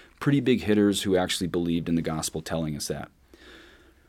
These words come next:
Okay, and then what happens? It says he overthrew. That's an important word to meditate on. Picture,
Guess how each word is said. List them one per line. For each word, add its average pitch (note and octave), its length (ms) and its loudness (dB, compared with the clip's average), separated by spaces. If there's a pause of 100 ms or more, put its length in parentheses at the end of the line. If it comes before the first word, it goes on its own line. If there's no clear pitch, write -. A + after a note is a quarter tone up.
(140)
Okay, E3+ 220 6
and A#2+ 100 10
then D3 120 8
what B2+ 100 6
happens? G2+ 400 2
It E2 100 -8
says G2 340 2
he G#2+ 340 0
overthrew. A#2+ 960 6
That's A#2+ 220 -2
an F3+ 80 4
important B2 540 2
word G#2 340 0
to F2+ 580 -2
meditate F2+ 520 0
on. D2 280 -6
Picture, G#2 640 2